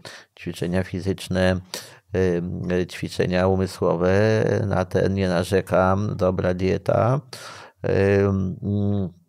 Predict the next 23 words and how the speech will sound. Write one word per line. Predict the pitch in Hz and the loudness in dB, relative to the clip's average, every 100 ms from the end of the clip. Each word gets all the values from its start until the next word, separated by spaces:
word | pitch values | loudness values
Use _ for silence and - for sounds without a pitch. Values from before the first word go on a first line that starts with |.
| _ _ _ _ _ _ _ _ _ _ _ _ - | _ _ _ _ _ _ _ _ _ _ _ _ -4
y, | 120 107 107 98 - - - 127 | 0 2 0 -2 -8 -14 -14 -2
bardzo | 107 113 104 104 110 | 4 6 6 2 0
istotne | 113 - 104 101 - 104 | -2 0 2 2 2 0
jest, | 101 95 95 - - - _ - - | 2 2 0 -2 -12 -14 _ -16 -2
znaczy | 104 - | -2 0
oczywiście | 107 - 104 - 101 | -2 0 0 0 -2
życie | - 95 101 92 - - - _ | -2 0 2 2 -4 -20 -20 _
socjalne | - 98 - 104 101 92 | -6 -4 2 2 4 2
też, | 98 98 | 0 -2
które | - 98 | 0 0
zresztą | 90 101 - 95 | 0 -2 -2 -4
w | 90 | -2
Singapurze | 98 95 92 98 101 | -2 0 0 0 0
było, | 92 95 92 92 | 0 2 4 4
no, | 95 92 95 | 4 2 4
aż, | 95 - - - - - | 2 -2 -8 -10 -12 -12
aż | - 95 - - | -8 -8 -10 -4
za | 101 110 | 2 4
dług-, | 107 92 - | 4 0 -2
za, | 95 92 82 | 2 2 2
za, | 92 - | 0 -4
za | 95 95 | -2 -2
szerokie, | - 104 95 - 110 | 0 2 0 2 0